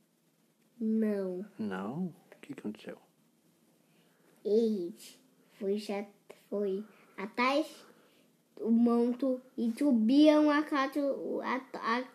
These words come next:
Speaker 1: a, a cotas, o,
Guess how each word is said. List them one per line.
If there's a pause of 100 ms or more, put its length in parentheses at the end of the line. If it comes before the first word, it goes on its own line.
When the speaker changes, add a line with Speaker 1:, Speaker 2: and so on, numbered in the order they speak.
(160)
Speaker 1:
a,
a
cotas, (480)
o,